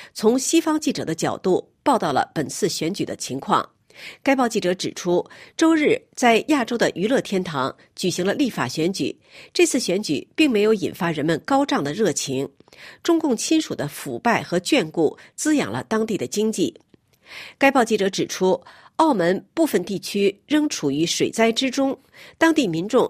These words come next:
尚在清点遇难者人数，但是在靠发电机供电的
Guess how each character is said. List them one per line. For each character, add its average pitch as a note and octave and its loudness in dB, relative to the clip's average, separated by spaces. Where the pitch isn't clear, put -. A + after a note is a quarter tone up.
尚 C#4 0
在 G3 2
清 D4 -2
点 A#2 -4
遇 C4+ 0
难 B3 0
者 C3+ -6
人 A#2 -6
数， - 2
但 A#3 4
是 F#3 2
在 A#3 4
靠 C#4 0
发 D#4 0
电 C4+ 2
机 C#4 0
供 C4 -4
电 A#3 0
的 C#3+ 0